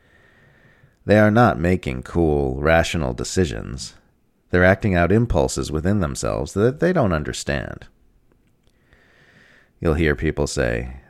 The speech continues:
"They wouldn't nuke themselves. It's irrational."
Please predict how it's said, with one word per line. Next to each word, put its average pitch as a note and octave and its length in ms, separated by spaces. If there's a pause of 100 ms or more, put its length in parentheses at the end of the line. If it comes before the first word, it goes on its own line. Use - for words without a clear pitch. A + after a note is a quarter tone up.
"They D#3 180
wouldn't D#2 360
nuke D2+ 260
themselves. D#2 840
It's - 180
irrational." C#3+ 680